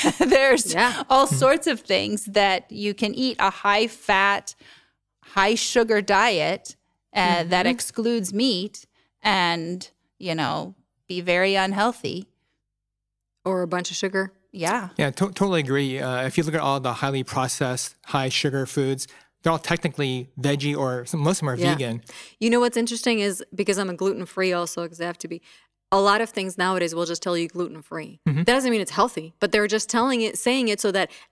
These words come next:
Speaker 2: anybody can eat it, right? Even those who, like, c-, can't technically,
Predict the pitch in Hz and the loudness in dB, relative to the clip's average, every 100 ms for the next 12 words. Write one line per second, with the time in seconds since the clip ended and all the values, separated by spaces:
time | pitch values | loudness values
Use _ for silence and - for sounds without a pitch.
0 | 185 214 226 196 180 190 190 - 226 190 | 0 2 2 0 -2 -4 -6 -2 0 0
1 | - 170 214 - 185 196 190 196 196 170 | 0 0 0 -2 -4 -2 0 0 0 -2
2 | 196 180 175 170 165 - - - - - | -2 -2 -4 -4 -4 -6 -10 -10 -14 -4
3 | 214 208 175 - - 196 190 - 151 147 | 0 0 -2 -4 -4 -2 -4 -4 -4 -2
4 | 160 | -4